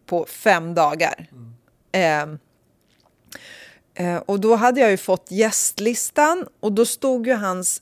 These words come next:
Speaker 1: riktiga namn på gästlistan. Eh,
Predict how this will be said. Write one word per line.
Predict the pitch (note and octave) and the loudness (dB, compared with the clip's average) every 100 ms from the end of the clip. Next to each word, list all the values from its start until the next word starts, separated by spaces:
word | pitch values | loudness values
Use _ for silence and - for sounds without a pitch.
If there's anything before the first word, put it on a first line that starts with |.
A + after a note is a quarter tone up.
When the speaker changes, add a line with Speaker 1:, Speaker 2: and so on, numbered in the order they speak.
| _ | _
Speaker 1:
riktiga | G3+ G#3 D#4 - - F#4 G4+ C4 _ | -6 -4 -4 -6 0 4 4 2 _
namn | F3+ G3 F3+ E3 | 0 2 2 0
på | D#3+ F#3 | -4 0
gästlistan. | F3+ D#3+ - - D3+ - G1+ - - _ _ - _ _ _ | 2 0 -6 -6 -8 -6 -6 -6 -12 _ _ -20 _ _ _
Eh, | F#3 F#3 E3+ E3 | 0 4 4 2